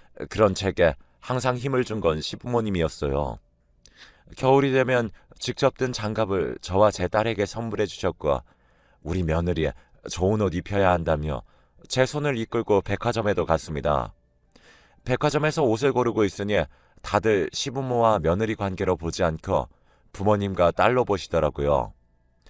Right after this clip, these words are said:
"어머, 따님 옷 골라주시나 봐요. 어쩜 이렇게 가족이 화목하세요?" 그 말에 시부모님은 제가 불편해할까 봐 어쩔 줄 몰라 하시다가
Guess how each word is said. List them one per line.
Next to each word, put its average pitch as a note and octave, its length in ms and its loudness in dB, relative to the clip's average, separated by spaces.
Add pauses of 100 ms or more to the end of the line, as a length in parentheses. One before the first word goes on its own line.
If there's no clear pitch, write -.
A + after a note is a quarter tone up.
(540)
"어머, E2+ 400 4 (380)
따님 B2 320 0
옷 E2+ 140 0
골라주시나 F2 640 2
봐요. D#2 520 2 (420)
어쩜 C3 360 2
이렇게 G2+ 280 0
가족이 F2 380 -2
화목하세요?" E2+ 920 -2 (960)
그 G#2+ 120 -4
말에 D#2+ 440 0 (360)
시부모님은 C3 800 0
제가 G#2+ 280 2
불편해할까 G#2+ 680 2
봐 D2+ 220 2 (180)
어쩔 G#2 320 2
줄 F#2+ 160 0
몰라 F#2 280 4
하시다가 E2 580 0